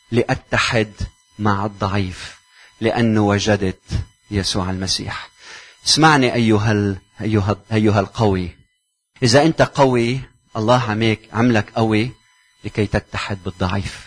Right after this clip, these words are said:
واسمعني أيها الضعيف، ما رح تبقى ضعيف كل حياتك. إذا الظروف شردتك وعذبتك وأضعفتك، إذا أنت عايش بظروف صعبة ومتألم،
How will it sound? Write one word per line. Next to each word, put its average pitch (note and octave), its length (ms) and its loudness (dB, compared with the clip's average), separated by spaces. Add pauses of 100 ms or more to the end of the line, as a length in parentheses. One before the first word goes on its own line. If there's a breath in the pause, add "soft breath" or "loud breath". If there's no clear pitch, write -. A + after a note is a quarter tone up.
(640 loud breath)
واسمعني F#3 520 6
أيها C#3+ 280 4
الضعيف، B2 680 0 (280)
ما D3+ 100 4
رح E3 160 2
تبقى A#2+ 300 0
ضعيف A2+ 340 -2
كل G#2 140 -4
حياتك. F#2+ 560 -4 (920 loud breath)
إذا G#3 180 6
الظروف A3+ 880 6 (500)
شردتك G#3 760 6
وعذبتك G3+ 840 6
وأضعفتك، A3 960 6 (760 soft breath)
إذا E3+ 220 6
أنت G#3+ 160 4
عايش G3 420 8
بظروف F#3 460 4
صعبة G3 520 6
ومتألم، F3+ 1000 4